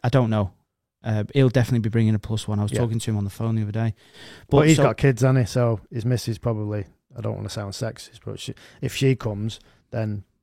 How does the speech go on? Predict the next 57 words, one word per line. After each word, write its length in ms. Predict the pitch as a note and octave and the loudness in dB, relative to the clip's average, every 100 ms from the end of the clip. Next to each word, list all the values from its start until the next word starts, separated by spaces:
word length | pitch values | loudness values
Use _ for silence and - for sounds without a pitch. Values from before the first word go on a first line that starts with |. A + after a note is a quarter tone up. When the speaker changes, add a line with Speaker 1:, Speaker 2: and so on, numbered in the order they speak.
| _ | _
Speaker 2:
he's 140 | A#2 A#2 | -6 -2
Speaker 1:
I'll 60 | A#2 | 0
Speaker 2:
gonna 80 | A2 | 4
Speaker 1:
find 140 | A2 | 4
Speaker 2:
need, 60 | G2+ | 4
Speaker 1:
someone 180 | A2+ A2 | 2 2
Speaker 2:
he's 60 | |
Speaker 1:
to 60 | A2 | 2
look 60 | A#2 | 0
Speaker 2:
gonna 60 | |
Speaker 1:
after 100 | A2+ | 0
the 60 | A2+ | -2
Speaker 2:
look 40 | A#2 | 0
Speaker 1:
kids. 140 | A2 | -2
Speaker 2:
after 200 | G#2 - | -4 -8
the 60 | G2+ | -8
kids, 220 | - G#2+ | -4 0
Speaker 1:
I 40 | C3+ | 4
Speaker 2:
isn't 20 | |
he? 60 | |
Speaker 1:
don't 200 | D3 C#3+ | 4 2
know. 280 | B2 A2+ G#2 - | 0 -2 -2 0
I 60 | |
don't 160 | C#3 D3 | 4 6
know 100 | B2 | 4
the 60 | A2 | 4
full 200 | B2+ A2+ | 4 4
ins 160 | A2 | 2
and 100 | G#2+ | 0
outs. 240 | G#2 G2+ - _ _ | -2 -4 -12 _ _
But, 220 | C3+ - _ _ - | 2 2 _ _ -2
um, 480 | C3+ B2+ B2+ B2+ - _ _ _ | 2 4 2 0 -2 _ _ _
so 360 | - C#3 B2 - - | 2 4 4 2 -2
there's 140 | B2+ | -2
Calvin, 580 | - D#3 D#3+ D#3 F3 F3 - | 2 4 6 6 4 2 2
Jamie, 540 | C3+ A#2+ G2 F#2+ F#2 - | 4 4 4 0 -4 -2
Matt, 360 | B2 A2+ - - _ _ _ - | 2 2 0 -6 _ _ _ -4
two 240 | - D#3+ | 4 4
for 120 | - | 4
the 60 | C#3+ | 4
Motor 340 | C#3 B2+ - | 4 4 2
Addicts 300 | A2 G2 - | -2 -2 -6
lads. 440 | G2 G#2 - - - _ _ _ | -6 -4 -6 -12 -14 _ _ _
Then 160 | - B2 | -4 -2
there's 200 | B2+ - | -2 0
one 160 | C3+ D3 | 2 2
for 140 | - | 2
you 160 | C3 C3 | 4 6
and 80 | B2 | 6
your 140 | A2 | 6
missus, 400 | G#2+ G#2 A#2 C3 - _ - | 4 2 0 -2 -6 _ -6
one 180 | C3 C#3+ | -4 -2
for 140 | - | -2
me 300 | B2 B2 A#2+ | 0 2 4
and 260 | A2+ G#2+ - - | 2 0 -4 -8
whoever. 420 | G#2+ G2+ F#2+ G2+ - _ | -4 -4 -2 -4 -6 _
Probably 540 | - A2+ G#2 G#2 G2 | -4 -2 0 0 -2